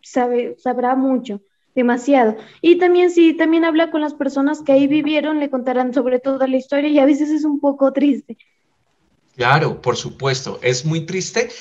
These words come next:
Speaker 2: y lo que dices es, es muy válido. Las comunidades, mm, más que nadie en el mundo que viven en esos lugares de violencia, saben cómo es la violencia, ¿cierto? Y por eso es que es tan importante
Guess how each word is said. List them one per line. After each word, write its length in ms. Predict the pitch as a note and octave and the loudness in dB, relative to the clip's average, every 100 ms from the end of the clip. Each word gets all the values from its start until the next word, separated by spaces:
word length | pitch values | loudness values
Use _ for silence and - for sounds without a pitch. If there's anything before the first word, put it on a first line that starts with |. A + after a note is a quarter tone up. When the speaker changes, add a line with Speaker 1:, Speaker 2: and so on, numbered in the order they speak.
| - - | -20 -6
Speaker 2:
y 120 | D#3 | 0
lo 180 | D3+ D3 | 2 2
que 120 | C#3 | 2
dices 540 | C3 C3 D3+ D#3+ - - | 0 0 -4 -6 -8 -6
es, 240 | C3+ C#3+ - | -4 -4 -4
es 140 | C3 | -4
muy 160 | C#3 C#3+ | -4 -2
válido. 480 | B2+ A2+ G#2 F#2 - - - | 0 0 -2 -10 -14 -20 -4
Las 260 | - D#3+ - | 0 2 0
comunidades, 1120 | D#3+ F#3 B3 A#3 D3+ D3 F#3+ - - - _ _ _ _ _ _ _ _ - | -2 -2 0 2 2 2 0 -6 -14 -20 _ _ _ _ _ _ _ _ -12
mm, 580 | B2+ B2 A#2 A2+ A2 | -10 -8 -6 -4 -4
más 300 | G#2 C#3+ E3 | 0 0 0
que 140 | F3+ G3 | 0 -2
nadie 380 | F3+ E3 E3 E3 | 0 0 0 -4
en 100 | E3 | -2
el 120 | C#3+ | -2
mundo 400 | A2+ A2 G#2+ A2 | -4 -4 -6 -6
que 140 | A#2 | -4
viven 320 | A2 A#2+ C3 | 0 2 2
en 100 | E3 | 0
esos 240 | C#3+ B2+ D3 | 0 0 0
lugares 480 | D#3 C3 A2+ B2 C3+ | -2 -2 -2 -2 -4
de 80 | |
violencia, 720 | D3 A#2+ A2 A2+ - F#3 - _ _ - | -4 -4 -4 -6 -6 -8 -10 _ _ -14
saben 480 | - E3+ F#3 G3+ D#3+ | -6 0 0 -2 -6
cómo 240 | D3 B2+ | -4 -2
es 60 | G#2+ | -2
la 100 | G#2 | -4
violencia, 640 | G2 G#2 A2+ G2+ - _ _ _ | -4 -2 -4 -6 -14 _ _ _
¿cierto? 540 | - A2 A2 A3+ - _ _ - - - _ C#3+ | -8 -6 -6 -10 -12 _ _ -20 -20 -20 _ 0
Y 440 | F#3+ - - _ _ _ | 0 0 -10 _ _ _
por 160 | E3+ E3 | 4 4
eso 160 | D#3 | 2
es 80 | G#3 | -2
que 120 | - | -4
es 120 | A3+ | -4
tan 140 | A#3 A3+ | -2 -4
importante 1000 | A3+ A3 A3 - G#3+ F#3 D#3 G3+ - | -6 -4 -4 -2 -2 -2 -2 -6 -8